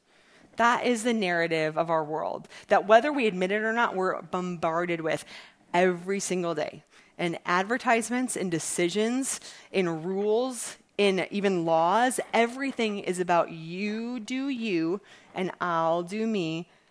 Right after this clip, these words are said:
and we won't cross paths. We won't, I mean, well, the goal is to not judge each other, but just to do whatever you want. That is not the narrative of the Bible.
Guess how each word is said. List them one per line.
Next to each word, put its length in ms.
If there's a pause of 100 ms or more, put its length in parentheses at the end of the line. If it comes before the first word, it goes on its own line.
and 140
we 100
won't 340
cross 380
paths. 300
We 100
won't, 400 (200)
I 100
mean, 160
well, 180
the 140 (160)
goal 240
is 140
to 80
not 220
judge 220
each 100
other, 140
but 140
just 180
to 80
do 180
whatever 520
you 160
want. 320 (460)
That 180
is 240
not 800 (280)
the 80
narrative 680
of 140
the 100
Bible. 480